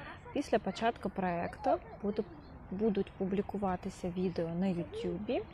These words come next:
і через посилання їх можна також буде дивитися на самому сайті нашому. Тось-, тобто через сайт, якщо дивились, там таке як віконечко, і можна дивитися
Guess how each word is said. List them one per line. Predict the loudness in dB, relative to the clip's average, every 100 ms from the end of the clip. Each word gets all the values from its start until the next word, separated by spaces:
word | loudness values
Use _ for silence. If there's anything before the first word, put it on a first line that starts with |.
| -14 -14 -14 -14 -14 -14 -10 0
і | 2
через | 2 2 0
посилання | 0 -4 0 2 4 2 4 4
їх | 4 2
можна | 0 0 -2
також | -4 0 2
буде | 2 2 2
дивитися | 2 4 6 6 2 -2
на | 0 0
самому | 0 -2 0 2 2 2 4 4
сайті | 2 -2 0 0 0
нашому. | -2 -2 -4 -8 -6
Тось-, | -4 -2 -4 -8 -2
тобто | 0 -2 -4
через | 0 0 0
сайт, | 0 0 0
якщо | -2 0
дивились, | 2 2 4 4 2
там | -2 -4 -2
таке | -4 -8 -6
як | -4 -2
віконечко, | 4 6 6 4 0
і | 0
можна | 0 0 2
дивитися | 2 2 -4 -8 -12